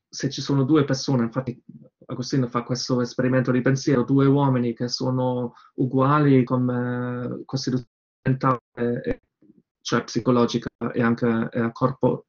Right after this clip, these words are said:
corporale, vedono ambedue la stessa bella donna e uno invece, eh, uno rimane casto e l'altro invece comincia a desiderarla in modo, eh, immorale, ok? Eh,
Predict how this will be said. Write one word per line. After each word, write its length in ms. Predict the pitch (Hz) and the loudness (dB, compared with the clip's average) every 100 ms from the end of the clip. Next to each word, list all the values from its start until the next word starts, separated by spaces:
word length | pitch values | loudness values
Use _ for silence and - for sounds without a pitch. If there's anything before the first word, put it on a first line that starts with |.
| - | -4
corporale, 800 | 139 135 156 160 127 143 160 - - - - - - _ | 0 2 4 4 4 6 4 2 -12 -20 -20 -20 -20 _
vedono 460 | 131 131 139 135 131 | 4 6 8 8 8
ambedue 520 | 131 135 127 143 135 | 8 6 6 6 8
la 100 | 123 | 4
stessa 640 | - 135 135 - 123 123 123 | 0 -2 0 0 0 2 0
bella 640 | 135 139 139 - 127 147 | -2 -2 -8 -6 -2 0
donna 580 | 156 135 131 139 170 180 | 2 2 2 2 2 0
e 140 | - 127 | 0 0
uno 560 | 123 135 139 123 - - | 0 0 2 0 -2 -6
invece, 480 | 127 123 120 - 131 | -6 -4 -4 -6 -4
eh, 300 | 123 120 120 | -2 -2 -2
uno 560 | 147 147 135 127 127 | 0 2 4 4 4
rimane 480 | 127 127 123 123 123 | 4 2 2 0 -2
casto 440 | - 127 - - | -4 -6 -4 0
e 40 | 147 | 2
l'altro 380 | 117 120 143 131 | 2 0 2 0
invece 280 | 117 - | 0 -6
comincia 580 | 120 113 117 - 117 110 | -8 -4 -4 -4 -6 -6
a 160 | 117 110 | -10 -6
desiderarla 760 | 117 113 120 117 113 110 113 | -4 -2 0 0 0 -4 -4
in 100 | 110 113 | -2 -2
modo, 420 | 110 113 110 - _ _ _ _ 185 _ _ _ _ - 127 | -2 -4 -8 -8 _ _ _ _ -20 _ _ _ _ -20 -12
eh, 300 | 123 113 113 | -4 -2 2
immorale, 560 | 127 117 110 110 110 117 | 4 4 4 0 -2 -2
ok? 420 | - 120 117 117 _ - _ - - - - - - _ | -2 -6 -6 -8 _ -20 _ -20 -20 -20 -20 -20 -20 _
Eh, 600 | - 135 135 127 120 117 | 2 6 8 8 8 6